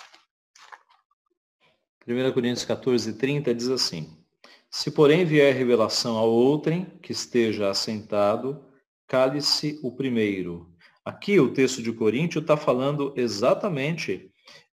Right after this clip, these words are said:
é, sobre a questão da profecia. Veja o verso vinte e nove. "Tratando-se de profetas, falem apenas dois ou três, e os outros ju-, julguem. Se, porém, vier revelação a outrem que esteja sentado, cale-se o primeiro."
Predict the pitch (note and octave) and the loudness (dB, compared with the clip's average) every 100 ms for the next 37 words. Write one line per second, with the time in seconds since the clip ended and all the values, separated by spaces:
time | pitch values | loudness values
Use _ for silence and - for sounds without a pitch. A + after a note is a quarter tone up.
0 | - A2+ G#2+ G#2 - - A#2+ A2+ A#2+ A#2+ | -2 4 4 2 -2 0 0 2 2 2
1 | B2+ - - A2+ A#2+ B2+ G#2+ G#2+ G#2 G2 | 0 -2 -2 -2 -2 -4 0 0 0 -2
2 | A#2+ - B2+ - - G#2 - C#3 F3+ C#3+ | -6 -4 -2 -2 0 0 0 2 2 4
3 | C3+ A#2+ A#2+ A2+ G#2+ F#2 E2 - - _ | 2 2 -4 -4 -4 -4 -6 -14 -20 _
4 | - B2+ B2+ - G3+ F#3+ - B2+ A2+ A2+ | -4 0 0 2 2 2 -2 -2 -2 -2
5 | G#2 - D#3 D#3 C3 - - C#3 C#3+ B2+ | -2 2 0 2 -4 -4 0 0 2 -2
6 | B2+ D3+ D3+ A2 C3 C3 C#3+ C#3 A2+ A2 | -2 0 0 2 2 2 0 -2 -2 0
7 | A#2 - C3+ B2 G#2 A#2 A#2 A#2+ G#2+ A2+ | 0 -4 -4 -4 0 0 -2 -4 -4 -4
8 | A#2 A#2 B2 B2+ G2+ F2+ _ - _ - | -4 -2 -2 -2 -4 -8 _ -20 _ -8
9 | - A#2 B2 B2 D#3+ D3+ D3 C#3 C3+ C3 | -6 2 4 4 4 4 4 4 2 2
10 | A#2+ - B2+ B2 A2+ A#2+ C#3 D3+ D#3 D3 | 2 0 -2 2 4 4 4 2 -4 -4
11 | A#2+ - G#2+ G#2+ - A2+ A2 G#2+ A#2 B2 | -6 -4 -2 -4 -6 -8 -6 -4 -4 -6
12 | _ _ _ - A#2+ A#2+ A#2+ - - D3+ | _ _ _ -4 0 2 0 -4 -4 -4
13 | B2 G2+ F2 | 0 0 -2